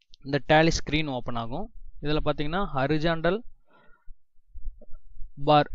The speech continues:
இதுல வந்து என்னென்ன கொடுத்துருக்காங்க அப்படின்னா language, keyboard, controls இதெல்லாம் கொடுத்துருப்பாங்க. இதுல வந்து vertical button பேனல்ல பாத்தீங்கன்னா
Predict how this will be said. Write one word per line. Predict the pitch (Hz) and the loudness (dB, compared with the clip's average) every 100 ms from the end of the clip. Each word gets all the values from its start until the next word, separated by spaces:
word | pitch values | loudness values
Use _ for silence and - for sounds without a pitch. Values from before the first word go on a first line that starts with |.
| 139 | 0
இதுல | 156 160 156 | 2 4 2
வந்து | 156 190 156 | 2 2 2
என்னென்ன | 147 151 156 - | 0 0 -2 -4
கொடுத்துருக்காங்க | 143 147 139 143 139 | -8 -6 -2 -2 -2
அப்படின்னா | 127 127 165 170 | -2 -4 -2 0
language, | 139 139 139 135 139 - | 0 0 -2 -2 -4 -2
keyboard, | 139 131 135 135 139 | -4 -2 -4 -4 -4
controls | 135 135 139 131 - 139 | -4 -4 -4 -8 -6 -2
இதெல்லாம் | 127 131 131 | -2 -2 -8
கொடுத்துருப்பாங்க. | 123 127 123 123 185 - 147 | -12 -10 -8 -6 -6 -6 -8
இதுல | 143 156 151 | -4 -2 -4
வந்து | 160 143 | -6 -6
vertical | 139 - 165 160 147 _ _ _ _ _ _ | -6 -4 -2 -2 -4 _ _ _ _ _ _
button | 131 143 147 151 | -4 -2 -2 -2
பேனல்ல | 147 139 135 131 | -2 0 -2 -4
பாத்தீங்கன்னா | 123 135 151 | -4 -6 -6